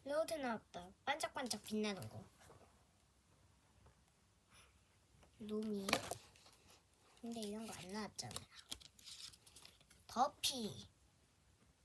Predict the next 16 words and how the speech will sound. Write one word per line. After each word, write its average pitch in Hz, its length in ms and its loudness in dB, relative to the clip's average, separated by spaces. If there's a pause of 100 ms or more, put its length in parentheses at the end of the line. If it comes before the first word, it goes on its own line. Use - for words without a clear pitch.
(760)
그리고 226 260 -4
마지막. 214 400 4 (1900)
미라. 226 540 2 (600)
끝. 226 160 -4 (800)
마지막에 220 400 -2
진우 214 300 0
나왔으면 208 480 -4
좋겠는데. - 480 -12 (280)
사자보이즈 294 640 0
많이 185 240 -6
안 175 220 -6
나왔어. 208 440 0 (1000)
나 208 80 -4
하나 523 240 2
더 208 100 0
있지? 196 340 4